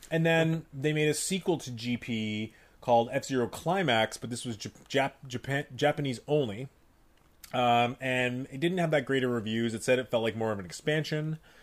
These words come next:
It did have a track editor. And it also has, if you, if you even just look it up a video I did before this podcast, it has the best graphics of the two D, uh, F-Zeros. Like, they really, they really found the perfect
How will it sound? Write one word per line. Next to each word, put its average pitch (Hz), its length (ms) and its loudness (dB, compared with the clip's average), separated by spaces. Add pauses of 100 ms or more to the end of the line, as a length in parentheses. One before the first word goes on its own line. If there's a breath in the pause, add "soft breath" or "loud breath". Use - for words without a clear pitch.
(240 loud breath)
It 117 140 -6
did 143 140 2
have 135 100 6
a 120 60 2
track 120 320 2
editor. 117 520 2 (460 soft breath)
And 147 140 2
it 143 40 2
also 160 520 4
has, 131 600 0
if 117 100 -12
you, 135 240 -4
if 139 140 -6
you 160 80 2
even 220 160 2
just 175 140 0 (300)
look 160 180 2
it 170 60 6
up 143 100 0
a 135 40 -4
video 131 440 6
I 147 100 6
did 131 180 -2
before 113 520 2
this 113 120 -8
podcast, 143 600 0
it 139 60 -8
has 131 220 -2 (240)
the 151 200 8
best 160 280 6
graphics 123 400 0
of 110 80 -6
the 104 60 -4
two 113 220 -4
D, 104 340 -4 (380 soft breath)
uh, 101 460 2 (140)
F-Zeros. 110 500 -2
Like, 113 100 -4
they 139 80 4
really, 165 320 8
they 135 240 2
really 170 260 4
found 143 420 2
the 120 60 -2
perfect - 540 0